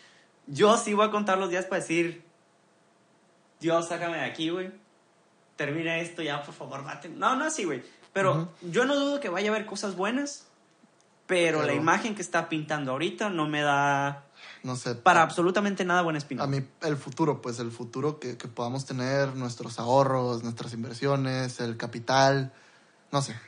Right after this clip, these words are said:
Speaker 2: no sé qué vaya a pasar, pero bueno.
Speaker 1: Es que se está peleando con todos, güey.
Speaker 2: El, el
Speaker 1: Inversionistas privados, bancos, extranjeros.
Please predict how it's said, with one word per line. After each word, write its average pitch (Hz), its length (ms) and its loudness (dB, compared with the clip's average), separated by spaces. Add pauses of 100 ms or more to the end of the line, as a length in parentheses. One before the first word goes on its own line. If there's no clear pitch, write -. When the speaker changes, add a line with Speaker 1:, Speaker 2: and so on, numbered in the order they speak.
(100)
Speaker 2:
no 127 120 -6
sé 117 160 -10
qué 113 100 -10
vaya 127 200 -8
a 127 60 -16
pasar, 151 460 -4 (640)
pero - 200 -12
bueno. - 200 -10 (240)
Speaker 1:
Es - 80 -12
que 135 60 -14
se 170 60 -10
está 147 200 -12
peleando 196 260 -6
con 151 140 -14
todos, 330 360 -10
güey. 269 220 -4
Speaker 2:
El, 175 60 -6
el 127 120 -6 (120)
Speaker 1:
Inversionistas 165 760 -2
privados, 131 520 -10
bancos, 139 540 0 (240)
extranjeros. 131 800 0